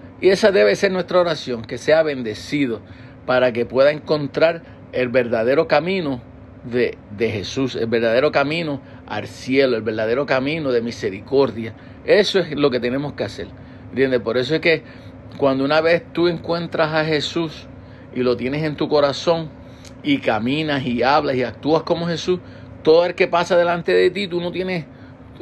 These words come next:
tú no lo odias. Si, si te hizo algo, pues tú te tratas de apartar para no tener conflicto.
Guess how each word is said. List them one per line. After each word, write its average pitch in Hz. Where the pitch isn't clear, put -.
tú 151
no 170
lo 190
odias. 151
Si, -
si 123
te 123
hizo 131
algo, 185
pues 160
tú 139
te 135
tratas 135
de 151
apartar 143
para 131
no 123
tener 143
conflicto. 135